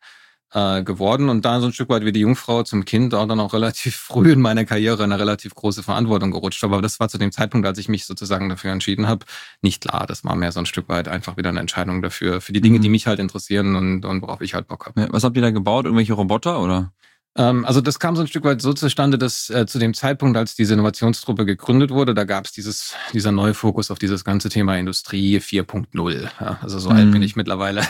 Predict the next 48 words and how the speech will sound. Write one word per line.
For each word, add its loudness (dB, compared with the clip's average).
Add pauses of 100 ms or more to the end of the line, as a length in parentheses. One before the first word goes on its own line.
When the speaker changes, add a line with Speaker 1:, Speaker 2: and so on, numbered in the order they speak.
(360)
Speaker 1:
<laughs> -6
ähm, 0
dass -4
das -2
so 2
der, 2
der 2
neueste 0
Schrei -2
war. 2
Und -4
das -8
hat -2
dann 0
auch -4
relativ, -4
äh, 2
viel -2
Attention. 0
Also 0
das -6
hat -4
dann 0
der -4
Produktionsvorstand -2
sich -6
direkt -4
angenommen. 2
Und 0
dann -2
haben 0
wir 2
da 0
in -6
so -8
einer -4
Gruppe -2
von -2
sechs -4
Leuten -2
mit 0
dem -4
Produktionsvorstand -4
alle 0
zwei, -12
drei -6
Wochen -6
zusammengesessen -4